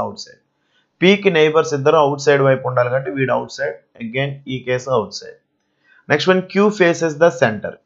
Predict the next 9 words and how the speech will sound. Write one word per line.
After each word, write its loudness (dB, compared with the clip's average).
Q 4
సెంటర్ 2
వైపు 2
కన్సిడర్ 2
చేయండి 0
అంటే -2
ఖచ్చితంగా -4
Q -4
ఇక్కడ -4